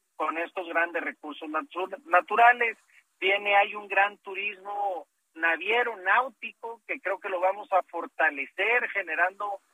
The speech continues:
seguridad y confianza a todos estos visitantes. Eh, hay una gran oferta gastronómica en mi estado, en mi municipio, te puedo decir que es un paraíso a quienes, quienes vivimos del buen,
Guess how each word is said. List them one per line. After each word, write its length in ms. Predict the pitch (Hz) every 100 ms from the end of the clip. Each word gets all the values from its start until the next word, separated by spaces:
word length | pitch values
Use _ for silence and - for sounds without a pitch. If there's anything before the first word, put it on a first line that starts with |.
| _
seguridad 720 | - 175 147 311 151 170 196 214
y 140 | 185 -
confianza 840 | 156 143 - 190 208 220 - 185
a 40 | 151 -
todos 360 | 190 202 185
estos 320 | 196 - 190 175
visitantes. 880 | 185 - 190 220 240 240 226 220 - _ _ _ _
Eh, 520 | 170 175 175 175 175 - _ _ -
hay 240 | 196 208
una 260 | 220 214 196
gran 360 | 185 196 214
oferta 540 | 208 - 196 202 - 190
gastronómica 1080 | 175 - - 165 160 190 214 214 - 180
en 120 | 160 147
mi 120 | 143
estado, 540 | - - 170 185 208
en 100 | 196
mi 100 | 170
municipio, 640 | 156 143 135 - 180 190 160
te 120 | 143
puedo 260 | - 185
decir 380 | 165 147 175 180
que 100 | -
es 120 | 175 196
un 160 | 196
paraíso 640 | - 190 165 170 214 208 196
a 60 |
quienes, 440 | - 165 147 139 - _ _ _ _ _ _
quienes 300 | 165 160 156
vivimos 440 | 156 170 202 202
del 140 | 180 165
buen, 260 | 202 208